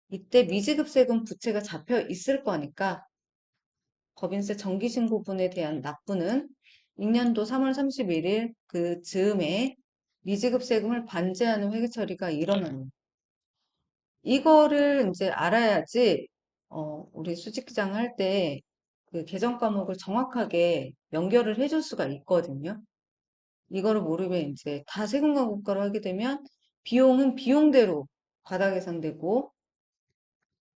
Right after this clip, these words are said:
어, 부채는 부채대로 그냥 남아있습니다. 언젠가는 부채나 자산이나 이런 것들은 없애줘야 되는 계정들이거든요. 이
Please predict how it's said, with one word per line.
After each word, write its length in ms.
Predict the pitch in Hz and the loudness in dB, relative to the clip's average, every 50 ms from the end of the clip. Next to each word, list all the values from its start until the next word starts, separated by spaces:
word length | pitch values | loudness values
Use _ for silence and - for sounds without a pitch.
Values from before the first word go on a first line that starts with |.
| _ _ _ _ _ _ | _ _ _ _ _ _
어, 340 | - 165 160 147 143 135 - _ _ _ _ _ _ _ _ _ | -14 -12 -10 -10 -12 -14 -18 _ _ _ _ _ _ _ _ _
부채는 540 | - 226 226 220 - 262 233 247 294 285 294 | -8 -8 -8 -2 2 4 4 4 4 2 0
부채대로 560 | - 233 226 - 349 339 330 277 247 202 - | -2 -6 -2 0 2 4 6 6 6 4 2
그냥 300 | - - 233 240 240 208 | 0 0 2 2 2 2
남아있습니다. 720 | 156 151 170 214 240 233 196 - - - 156 143 139 147 147 _ _ _ _ _ _ _ _ 175 156 143 _ _ | 2 4 4 4 2 2 0 -2 -4 -8 -10 -10 -10 -12 -14 _ _ _ _ _ _ _ _ -20 -20 -20 _ _
언젠가는 760 | - 190 220 233 233 302 302 294 277 285 269 262 269 254 254 | 0 2 4 4 4 4 4 2 2 2 4 4 2 2 0
부채나 600 | - 233 - - - 294 285 269 262 262 262 254 | -4 -8 -8 -4 0 2 2 4 4 4 2 2
자산이나 640 | 254 240 190 190 226 226 233 226 220 214 214 214 208 | 0 -2 -4 0 2 2 2 2 2 0 0 0 0
이런 220 | 196 175 180 190 | 0 0 -2 -2
것들은 380 | 196 190 190 - 185 175 185 185 - _ _ _ _ _ | -2 -4 -6 -6 -6 -4 -6 -6 -8 _ _ _ _ _
없애줘야 800 | - - 180 180 180 - - 311 311 311 302 302 247 233 226 220 | -4 -2 -2 -2 -2 -2 0 2 2 4 4 4 4 4 4 4
되는 280 | 220 214 180 170 170 170 | 0 -2 -2 -2 -2 -4
계정들이거든요. 1200 | 175 175 170 175 180 170 165 160 160 - _ _ - 180 165 170 165 151 143 139 - - 165 190 202 | -4 -6 -4 -4 -2 -2 -2 -4 -4 -8 _ _ -10 -8 -6 -4 -4 -4 -6 -8 -8 -8 -6 -4 -4
이 320 | 180 151 143 143 143 143 | -4 -6 -6 -8 -10 -10